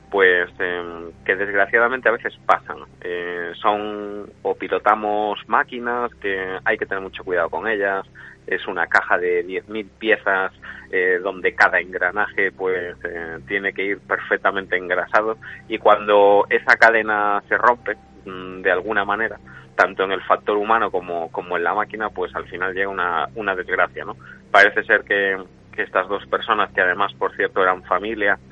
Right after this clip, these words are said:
eh, un tío y, y su sobrina, y, bueno, pues estaban practicando con un pequeño ultraligero y, y parece ser que,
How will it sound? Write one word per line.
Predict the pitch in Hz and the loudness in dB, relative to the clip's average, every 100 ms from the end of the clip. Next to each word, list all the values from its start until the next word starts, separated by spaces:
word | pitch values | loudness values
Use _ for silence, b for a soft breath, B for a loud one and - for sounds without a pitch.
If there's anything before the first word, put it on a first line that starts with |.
| B B - | B B -8
eh, | 95 92 90 87 | 0 2 2 0
un | 98 95 | -8 -10
tío | 104 95 95 92 | -8 -2 0 0
y, | 90 87 87 | -4 -8 -12
y | 110 | -10
su | - 98 | -10 -10
sobrina, | - 90 101 104 101 104 B B B - | -4 -2 -2 -4 -6 -8 B B B -12
y, | 95 85 85 82 82 | -8 -8 -8 -10 -10
bueno, | 92 78 73 | -6 -6 -8
pues | - | -10
estaban | - 90 92 92 | 0 0 0 -8
practicando | - 95 90 90 90 92 92 | -6 -6 -2 0 0 0 -4
con | 90 | -6
un | 90 | -2
pequeño | 95 90 90 87 90 90 | -2 -2 -4 -4 -4 -6
ultraligero | 107 92 - 87 92 - 95 101 95 | -8 -8 -4 -4 -4 -2 2 2 2
y, | 85 80 - | -2 -10 -10
y | 95 | -2
parece | 90 92 104 | 0 0 -4
ser | - 104 95 | -2 -2 0
que, | 95 | -4